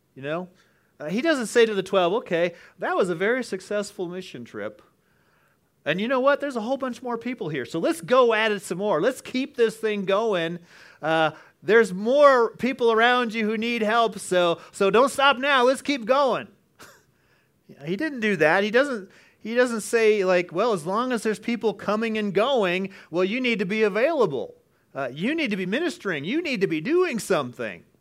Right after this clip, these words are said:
That's not his heart. He says, "Come away by yourselves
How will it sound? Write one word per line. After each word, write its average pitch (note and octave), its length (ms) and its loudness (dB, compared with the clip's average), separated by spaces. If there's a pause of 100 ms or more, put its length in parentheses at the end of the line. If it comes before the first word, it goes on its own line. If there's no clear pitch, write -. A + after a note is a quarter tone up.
(1700)
That's D#3 240 -8
not A#3 160 -6
his C3 140 -10
heart. A2+ 360 -6
He G#3+ 140 -10
says, A#2+ 560 -8 (320)
"Come B3+ 340 -6
away A#3+ 560 -4
by D3+ 240 0
yourselves F2+ 1080 -16